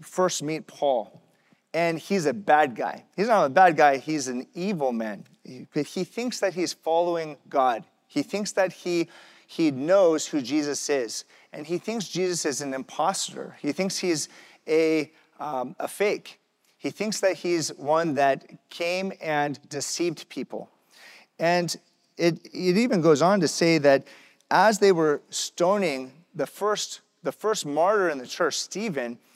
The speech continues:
they came and they were, they, they didn't know where to hang their,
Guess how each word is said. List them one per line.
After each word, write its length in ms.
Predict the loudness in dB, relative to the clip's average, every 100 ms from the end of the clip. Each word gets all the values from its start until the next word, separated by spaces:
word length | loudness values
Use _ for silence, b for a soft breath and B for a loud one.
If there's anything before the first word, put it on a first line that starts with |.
| b b b b b _
they 220 | 4 4
came 560 | 4 -4 -4 0 0 -2
and 160 | -4 0
they 120 | 2
were, 300 | 4 2 0 _ _ _ _ _
they, 200 | 0 0
they 200 | 4 4
didn't 180 | 4 2
know 100 | 0
where 160 | 2 2
to 60 |
hang 320 | 0 -4 -6
their, 320 | 0 2 2